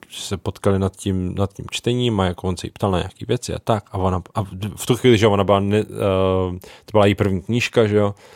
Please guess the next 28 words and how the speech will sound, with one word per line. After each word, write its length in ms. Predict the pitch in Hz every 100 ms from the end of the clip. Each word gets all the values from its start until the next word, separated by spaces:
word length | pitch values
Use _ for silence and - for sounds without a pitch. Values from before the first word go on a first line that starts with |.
| - - - - _ _
a 200 | 98 95
napsala 300 | 98 - 104
knížku 340 | 98 104 - 98
pro 180 | 101
děti, 380 | 92 90 - 82 90
že 60 |
jo. 100 | 95 -
Stephen 300 | - 98 98
Fry, 240 | - 98
že 80 | 92
to 140 | -
teda 200 | 90 85
načte 500 | 82 92 - 127 127 - _ _ _ -
a, 440 | 107 95 95 92 - _ _ _
eh, 40 | 104 98 90 92
ona 180 | - 101
mu 100 | 101
říká: 280 | 101 - 98
„A 180 | - 120
už, 260 | - - -
už 180 | - -
mám, 320 | 120 120 117 104 _
už 180 | 117 -
mám 260 | 117 117 113
vymyšlený 640 | 117 113 - 117 110 113
i 200 | 110 110
druhý 300 | 107 110 113
díl.“ 380 | 101 107 104